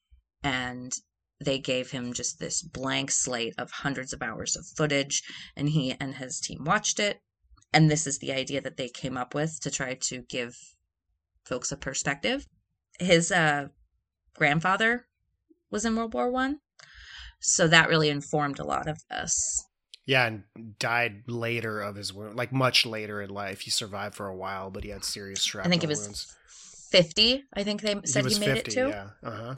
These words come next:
Speaker 1: Yeah.
Speaker 2: I wanted to go back and add a quote to your statement. I was, I knew I was gonna s-, quote this, but I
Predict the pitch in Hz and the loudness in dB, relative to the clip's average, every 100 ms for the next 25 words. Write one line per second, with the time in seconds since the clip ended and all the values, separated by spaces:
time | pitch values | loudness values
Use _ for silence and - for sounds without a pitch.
0 | - 170 156 160 - - 127 139 160 139 | 0 2 2 -2 -6 -2 4 6 6 4
1 | 127 135 123 123 131 127 - 131 113 104 | 2 2 2 4 6 4 2 -6 -8 -6
2 | 120 117 - - 131 127 107 - 127 113 | -4 -4 -6 -6 -2 -2 -2 -6 -6 -6
3 | 110 104 101 - - 202 135 117 113 117 | -6 -8 -4 -2 0 -2 -2 -4 -2 -4
4 | - - _ - 131 143 175 147 117 135 | -4 -8 _ -2 2 8 8 8 6 2
5 | 113 - - - _ - 131 127 147 143 | 2 -2 -4 -14 _ -8 -4 -2 2 0
6 | - 113 110 | 0 -2 -4